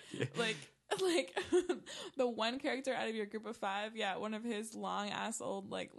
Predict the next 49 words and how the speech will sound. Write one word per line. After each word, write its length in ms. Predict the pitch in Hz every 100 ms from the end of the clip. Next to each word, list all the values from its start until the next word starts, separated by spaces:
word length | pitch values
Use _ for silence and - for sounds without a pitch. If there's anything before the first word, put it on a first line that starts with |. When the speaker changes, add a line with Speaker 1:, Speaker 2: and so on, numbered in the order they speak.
| -
Speaker 2:
ancestors 760 | 190 202 190 208 - - 190 196
did 200 | 185 185
this 160 | 208
one 200 | 190 190
thing, 220 | 202 185
and 100 | 180
that's 160 | 180 196
why 100 | 185
this 180 | 180 202
movie 220 | 190 175
is 80 | 190
happening 380 | 185 190 - 202
today. 340 | 202 - - -
Speaker 1:
Yeah. 200 | - - - - -
Speaker 2:
<laughs> 60 | - - -
Speaker 1:
Um, 360 | 110 107 104 107 - - _
but 140 | 131 139
I 80 | 139
do 100 | 151
wanna 140 | 151
say, 180 | 143 123
during, 380 | 117 131 139 120
when 100 | 139
he's 140 | 131
storytelling, 720 | - 123 139 139 - 104 98 98
it's 200 | 95 -
like, 220 | 107 110
um, 280 | 101 95 92 - _ _ _ _ _ _
and 160 | 113 107
it 220 | - -
looks 160 | 123 123
like 100 | 123
an 60 | 92
old 200 | 110 104
cartoon. 720 | 101 92 - 90 85 73 85 - - - - -
Speaker 2:
Oh, 60 |
yeah, 240 | 359 427 285
this 160 | 302
movie 240 | 330 415 320
is 140 | 269
done 200 | 294 302
by, 140 | 269
like, 180 | 233 220 185
real 180 | 226 247
people. 420 | 277 349 196 202
It's 160 | 220 226
in 100 | 214
real 160 | 254
life, 340 | 240 247 226